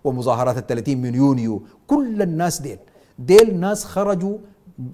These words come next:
يعني حتى لما كانوا يتكلموا بالإيجاب كانوا يتكلموا عن فريق صغير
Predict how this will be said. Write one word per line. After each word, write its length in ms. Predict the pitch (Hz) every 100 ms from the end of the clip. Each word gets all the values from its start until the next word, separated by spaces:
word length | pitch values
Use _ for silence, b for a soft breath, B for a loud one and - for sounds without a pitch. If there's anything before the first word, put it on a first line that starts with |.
| 123 123 127 113 117
يعني 480 | 135 123 123 127 135
حتى 280 | - 185
لما 160 | 175 160
كانوا 280 | 208 214 180
يتكلموا 460 | - 190 190 180
بالإيجاب 580 | 139 180 156 180 226 - B -
كانوا 240 | 285 269
يتكلموا 460 | 196 185 226 208 202
عن 100 | 147
فريق 280 | 139 151 156
صغير 420 | 135 123 147